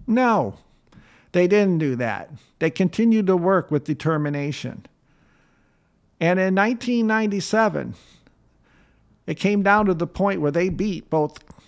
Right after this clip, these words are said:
Colorado in the conference finals and Philadelphia for the Stanley Cup for the first time in, uh, since nineteen forty-two, or sorry, first time in forty-two years,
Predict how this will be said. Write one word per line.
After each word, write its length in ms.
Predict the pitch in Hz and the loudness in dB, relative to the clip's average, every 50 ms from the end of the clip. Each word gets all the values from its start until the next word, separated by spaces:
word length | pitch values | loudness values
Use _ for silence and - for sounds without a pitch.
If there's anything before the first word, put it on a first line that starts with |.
| - - - | -16 -12 -4
Colorado 840 | - 151 160 175 208 214 196 185 185 180 180 185 180 185 180 165 - _ _ _ _ _ _ _ _ _ _ | 0 2 2 4 4 6 6 6 6 6 4 2 0 -2 -4 -6 -12 _ _ _ _ _ _ _ _ _ _
in 140 | - 151 147 | -6 -4 -4
the 80 | 143 131 | -4 -2
conference 440 | - 170 202 220 208 175 151 - - | 2 2 2 2 2 -2 -6 -6 -6
finals 640 | - 139 135 135 139 131 127 131 139 131 - - - _ - - - - | -6 -4 -4 -2 -4 -4 -4 -6 -8 -8 -10 -16 -16 _ -18 -18 -12 -6
and 540 | - 131 127 135 139 139 139 139 143 139 131 127 - - - _ - - - - _ _ _ _ _ _ _ - | -4 -2 0 0 0 -2 -2 -2 -4 -4 -6 -8 -14 -20 -20 _ -20 -20 -20 -20 _ _ _ _ _ _ _ 0
Philadelphia 720 | - 160 160 160 147 156 175 175 160 - 151 131 117 120 | 2 4 4 4 6 8 6 6 6 2 -2 -4 -4 -4
for 140 | - - 131 | -6 -6 -6
the 100 | 127 139 | -6 -6
Stanley 400 | 131 - 156 151 151 147 143 135 | -6 -4 -4 -2 -2 -2 -4 0
Cup 480 | - - 196 196 160 - - - - - - - - - _ _ - - | 4 6 6 6 6 4 -2 -12 -20 -20 -20 -20 -20 -20 _ _ -20 -4
for 100 | - 156 | -2 -2
the 80 | 147 156 | -2 2
first 300 | - 175 165 160 - - | 2 2 2 2 2 0
time 260 | - 170 175 165 156 | 0 2 2 2 2
in, 340 | 135 139 135 - - 151 113 - _ _ | 0 0 -2 -4 -6 -10 -14 -14 _ _
uh, 220 | 131 123 117 117 120 - _ _ - - - - _ | -10 -8 -8 -10 -12 -16 _ _ -20 -20 -20 -20 _
since 280 | - - 160 - - | -4 -2 -2 -2 0
nineteen 640 | 160 156 151 156 151 117 - - 175 170 160 156 147 | 0 0 0 0 0 -4 -6 -6 -4 -2 -2 -2 -4
forty-two, 680 | 131 - 160 147 143 135 127 120 - - 185 208 190 165 | -2 0 2 2 2 2 -2 -4 -2 0 0 2 4 4
or 160 | 156 156 147 | 6 6 6
sorry, 300 | 135 - 135 131 131 131 | 4 2 0 -2 -2 -2
first 300 | - - 170 165 - - | 0 0 0 0 0 -2
time 260 | - 175 175 175 165 | -4 -2 0 0 0
in 100 | 151 139 | 0 -2
forty-two 640 | 123 - - 156 151 143 139 131 - - 254 302 294 | -2 -2 0 0 2 2 0 -4 -2 2 4 4 4
years, 460 | 214 147 131 123 120 123 123 - | 4 2 0 0 -2 -4 -4 -6